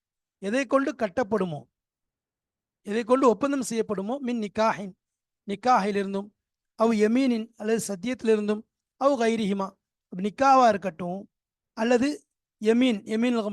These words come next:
சத்தியமாக இருக்கட்டும், அப்ப இது போன்ற மற்ற விஷயங்களாக இருக்கட்டும், அந்த விஷயங்கள்ல செய்யப்படக்கூடிய ஒப்பந்தத்துக்கு தான்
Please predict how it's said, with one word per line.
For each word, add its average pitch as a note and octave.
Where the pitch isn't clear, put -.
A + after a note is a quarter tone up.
சத்தியமாக A3+
இருக்கட்டும், G3
அப்ப F#3
இது A3
போன்ற C4
மற்ற A3
விஷயங்களாக A3+
இருக்கட்டும், F#3+
அந்த B3
விஷயங்கள்ல C4
செய்யப்படக்கூடிய A3
ஒப்பந்தத்துக்கு G3
தான் A#3